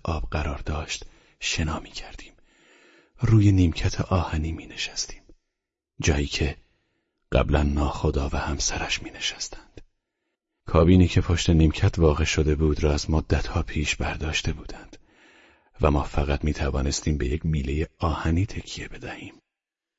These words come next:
در قسمت پایینی کشتی آب قلقل می‌کرد. ورونیکا را بعد از آنکه دختر ویک وبر در دفتر مشغول به کار شده بود و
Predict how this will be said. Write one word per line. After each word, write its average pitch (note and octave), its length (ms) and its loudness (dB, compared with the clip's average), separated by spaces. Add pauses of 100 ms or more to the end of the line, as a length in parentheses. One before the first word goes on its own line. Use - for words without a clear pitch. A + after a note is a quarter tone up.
(640)
در F2 120 4
قسمت - 460 2
پایینی D2+ 640 0
کشتی D#2+ 540 -4 (640)
آب E2 280 0
قلقل E2+ 480 -4
می‌کرد. - 540 -12 (1300)
ورونیکا G2+ 560 6
را G#2+ 120 8
بعد F#2+ 180 4
از F2+ 180 0
آنکه E2 420 2 (480)
دختر A2 380 4
ویک E2+ 320 2
وبر D#2 220 4
در D#2 200 -2
دفتر D2+ 420 -2
مشغول C#2+ 400 -4
به C#2 100 -8
کار C#2+ 200 -4
شده D2 300 -6
بود D#2+ 340 -6 (320)
و F#2+ 60 4